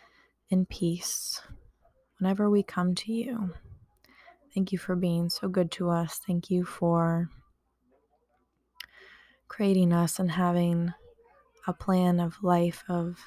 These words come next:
success and happiness and just anything, anything we strive for through you. Um, thank you for allowing me to share this message,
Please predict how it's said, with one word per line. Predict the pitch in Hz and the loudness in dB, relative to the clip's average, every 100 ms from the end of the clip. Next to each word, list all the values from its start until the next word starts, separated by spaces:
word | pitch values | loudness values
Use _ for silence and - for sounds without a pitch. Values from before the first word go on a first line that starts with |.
| _ _ - - _ | _ _ -20 -20 _
success | - - - 185 180 - 180 | -16 -14 -4 -2 0 -4 -6
and | |
happiness | 151 180 175 175 170 170 170 - - - | -4 -2 -2 0 0 0 0 -4 -6 -4
and | 165 | -2
just | 170 160 - - - 190 | 0 -4 -6 -12 -6 0
anything, | 185 185 180 - 180 180 180 185 - - - - _ _ _ _ _ _ 185 | 2 2 0 -2 0 2 0 -2 -6 -20 -20 -20 _ _ _ _ _ _ 0
anything | 185 185 185 180 | 0 0 0 2
we | 180 | 2
strive | 170 - - 190 180 | 0 -6 -6 -6 -6
for | - 196 | -6 -4
through | 185 - 185 | -4 -4 -2
you. | 185 190 185 185 175 _ _ _ _ _ _ _ _ - | -2 -2 -2 -4 -6 _ _ _ _ _ _ _ _ -6
Um, | 185 170 165 165 160 160 - _ _ _ - - _ _ _ - _ _ | -2 0 0 0 -2 -6 -18 _ _ _ -20 -20 _ _ _ -20 _ _
thank | 190 175 190 | -2 -2 -2
you | 175 | -6
for | - | -2
allowing | 185 180 175 175 | 0 2 2 2
me | 175 170 | 2 0
to | 160 | -2
share | - 185 | -4 -2
this | 180 180 - | -2 -2 -4
message, | 196 - - 185 190 - - | -4 -4 -4 -4 -6 -10 -18